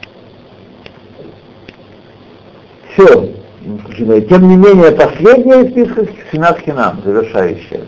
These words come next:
Так? И известно, что путь Хазаль наш был, э, сформулировать молитвы от легкого к тяжелому. То есть каждый следующий пункт в этой молитве более тяжелый,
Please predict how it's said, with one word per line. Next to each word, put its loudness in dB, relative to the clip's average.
Так? 0
И -2
известно, 4
что 2
путь -2
Хазаль 2
наш -2
был, 2
э, 4
сформулировать 4
молитвы 2
от 2
легкого 4
к -6
тяжелому. 2
То -6
есть -12
каждый 2
следующий -2
пункт -6
в -2
этой 2
молитве -2
более 0
тяжелый, 0